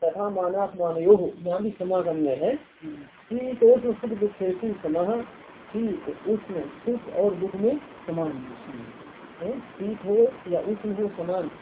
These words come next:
लेकिन लोग सोचते हैं ना, गर्मी के दिनों में लोग क्या कहते हैं शीत,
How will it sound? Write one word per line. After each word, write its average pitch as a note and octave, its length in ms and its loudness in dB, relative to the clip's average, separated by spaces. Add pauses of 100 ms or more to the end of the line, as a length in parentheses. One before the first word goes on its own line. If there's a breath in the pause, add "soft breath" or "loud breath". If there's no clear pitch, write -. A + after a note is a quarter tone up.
(400)
लेकिन F#3 220 -2
लोग G3+ 220 4
सोचते F#3 380 -2
हैं A#3 80 4
ना, A3 140 2
गर्मी F#3+ 360 0
के G3+ 80 -2
दिनों G#3 200 2
में G#3 160 2
लोग G3 240 2
क्या G3 140 2
कहते E3+ 380 0
हैं C#3 140 -6
शीत, A3+ 260 -6